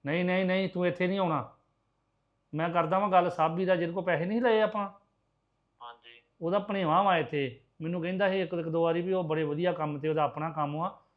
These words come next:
Speaker 1: ਤੇ ਜੇ ਉਹੋ ਜਿਹੇ ਕੋਈ ਗੱਲ ਬਣ ਗਈ ਤੇ ਮੈਂ ਦੱਸ ਦੇਵਾਂ, ਤੈਨੂੰ ਫੋਨ ਕਰੂੰਗਾ। ਤੇ ਪੁੱਤ ਤੂੰ ਆਉਣ ਦੀ ਹਜੇ ਕੋਲ-, ਕੋਸ਼ਿਸ਼ ਨਹੀਂ ਕਰਨੀ, ਮੈਂ ਦੱਸਾਂ।
Speaker 2: ਤਾਇਆ ਜੀ ਮੈਂ ਕਿਹੜਾ ਵੀ ਚਾਅ ਨੂੰ ਕਹਿਣ ਡਿਆ ਵਾਂ ਆਉਣਾ ਉੱਥੇ।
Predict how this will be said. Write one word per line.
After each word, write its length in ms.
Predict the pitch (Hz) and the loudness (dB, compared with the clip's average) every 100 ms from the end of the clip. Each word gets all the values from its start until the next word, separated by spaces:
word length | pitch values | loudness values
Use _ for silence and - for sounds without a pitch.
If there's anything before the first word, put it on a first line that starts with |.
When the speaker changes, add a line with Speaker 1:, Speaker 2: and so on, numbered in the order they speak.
| _ | _
Speaker 1:
ਤੇ 60 | 165 | -6
ਜੇ 120 | 151 | 0
ਉਹੋ 200 | 170 160 | 2 2
ਜਿਹੇ 120 | 175 | 0
ਕੋਈ 260 | 170 170 165 | -2 -4 0
ਗੱਲ 180 | 151 151 | 0 0
ਬਣ 220 | 143 139 | 0 -2
ਗਈ 140 | 143 | -2
ਤੇ 80 | 156 | -4
ਮੈਂ 200 | 165 160 | -4 -6
ਦੱਸ 240 | 143 135 120 | -2 -2 0
ਦੇਵਾਂ, 300 | 160 170 165 | -2 -2 -4
ਤੈਨੂੰ 200 | 156 143 | -6 -6
ਫੋਨ 220 | 131 139 | -6 -4
ਕਰੂੰਗਾ। 520 | 139 165 180 185 - _ _ _ - | -4 0 0 -2 -6 _ _ _ -10
ਤੇ 60 | |
ਪੁੱਤ 220 | 143 160 | -6 -6
ਤੂੰ 200 | 180 180 | -6 -4
ਆਉਣ 220 | 170 156 156 | -2 0 0
ਦੀ 80 | |
ਹਜੇ 140 | 170 160 | 0 0
ਕੋਲ-, 320 | 135 143 139 | -2 -4 -4
ਕੋਸ਼ਿਸ਼ 380 | 143 143 151 139 | -6 -6 -6 -8
ਨਹੀਂ 140 | 160 | -6
ਕਰਨੀ, 260 | 175 143 139 | -4 -4 -4
ਮੈਂ 140 | 135 | -4
ਦੱਸਾਂ। 280 | 120 117 117 - _ _ _ _ _ _ _ _ _ _ _ _ _ _ - | -4 -6 -12 -20 _ _ _ _ _ _ _ _ _ _ _ _ _ _ -18
Speaker 2:
ਤਾਇਆ 240 | 120 120 | -14 -12
ਜੀ 100 | 123 | -14
ਮੈਂ 280 | 127 123 120 | -16 -14 -14
ਕਿਹੜਾ 180 | 123 127 | -14 -16
ਵੀ 120 | 127 | -16
ਚਾਅ 260 | 131 117 117 | -14 -12 -12
ਨੂੰ 100 | 113 | -14
ਕਹਿਣ 280 | 117 113 113 | -16 -16 -14
ਡਿਆ 140 | 120 | -14
ਵਾਂ 100 | 117 | -12
ਆਉਣਾ 300 | 113 110 107 | -12 -10 -10
ਉੱਥੇ। 320 | 110 - 113 | -12 -18 -20